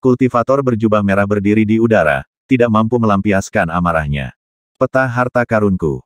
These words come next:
peta harta karun saya, ini milikku." Kultivator berjubah merah sangat marah. Meskipun dia belum mengetahui asal-usul peta harta karun itu,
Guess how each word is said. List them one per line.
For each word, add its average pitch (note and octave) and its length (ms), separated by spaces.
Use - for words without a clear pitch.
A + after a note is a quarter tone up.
peta C3 240
harta B2 400
karun A2 320
saya, E2 400
ini C#3 320
milikku." G2 560
Kultivator B2+ 640
berjubah G#2+ 480
merah G2+ 320
sangat A#2+ 320
marah. D#2+ 400
Meskipun C#3 560
dia B2 160
belum A2 240
mengetahui G2 400
asal-usul G#2+ 480
peta G#2+ 240
harta G2 320
karun G#2+ 240
itu, F2 400